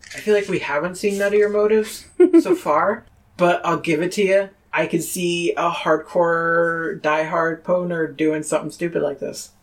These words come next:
Speaker 2: Yeah. I did kinda find it amusing that Sam only has the generic Windows background on his desktop 'cause he knows if he chooses anything, no matter what it is, Dean would make fun of him.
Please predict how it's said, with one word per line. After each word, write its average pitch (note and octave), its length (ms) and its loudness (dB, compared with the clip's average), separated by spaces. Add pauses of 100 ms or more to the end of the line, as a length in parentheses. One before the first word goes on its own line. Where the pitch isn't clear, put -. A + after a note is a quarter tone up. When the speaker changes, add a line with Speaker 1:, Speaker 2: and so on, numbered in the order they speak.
Speaker 2:
Yeah. F3 340 2 (400)
I G#3+ 120 4
did G#3+ 280 2
kinda G#3 240 2
find G#3 180 2
it B2+ 100 0
amusing F#3 440 0
that F3 340 0 (100)
Sam G#3 520 4
only G3+ 240 4
has F#3+ 240 2
the F#3 120 2
generic F#3 480 2
Windows F3+ 680 0
background F3 560 0
on E3+ 80 4
his E3+ 120 2
desktop E3+ 600 -2
'cause E3 180 -2
he F3 100 2
knows E3+ 280 2
if E3+ 100 -2
he F3 100 2
chooses E3 500 0
anything, E3+ 500 0
no E3+ 60 0
matter E3+ 220 2
what E3 180 0
it E3 100 0
is, E3 320 4
Dean E3+ 180 2
would E3 120 2
make E3 160 -2
fun E3 200 -2
of E3+ 100 -2
him. F3 300 -2